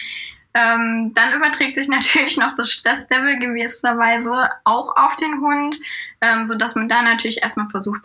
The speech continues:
Ruhe reinzubringen. Und dann ergeben sich in der Regel schon automatisch verschö-,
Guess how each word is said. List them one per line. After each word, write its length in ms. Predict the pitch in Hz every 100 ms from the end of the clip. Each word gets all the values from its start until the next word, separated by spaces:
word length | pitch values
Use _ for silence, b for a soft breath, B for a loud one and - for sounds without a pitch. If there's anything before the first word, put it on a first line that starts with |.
| -
Ruhe 240 | 330 311
reinzubringen. 920 | 262 262 277 - 277 247 247 247 - B B B -
Und 200 | 240 220
dann 160 | 226
ergeben 380 | - 226 226 240
sich 180 | 220 -
in 80 | 220
der 140 | 220
Regel 180 | 226 220
schon 320 | - 220 208 -
automatisch 800 | 208 - 208 214 220 - - -
verschö-, 460 | 214 - 202 175